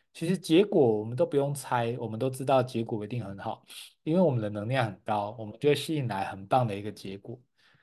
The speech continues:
所以做一件事情开不开心，以前我是不看重的。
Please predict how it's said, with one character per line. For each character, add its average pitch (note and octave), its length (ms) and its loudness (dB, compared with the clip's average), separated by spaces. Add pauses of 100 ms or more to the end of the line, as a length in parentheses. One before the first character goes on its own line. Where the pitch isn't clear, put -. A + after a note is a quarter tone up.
(180)
所 - 180 2
以 A3 400 2
做 G#3 240 6
一 - 20 4
件 G#3 180 2
事 F#3+ 140 -6
情 B2 300 -2
开 D#3 160 0
不 D3+ 80 -4
开 D#3 200 4
心， D3+ 440 -6 (260)
以 A2 120 -8
前 G#2 280 -10
我 G2 100 -6
是 C#3 140 -8
不 A#2+ 360 -12
看 B2 300 -4
重 A2 300 -6
的。 - 80 -20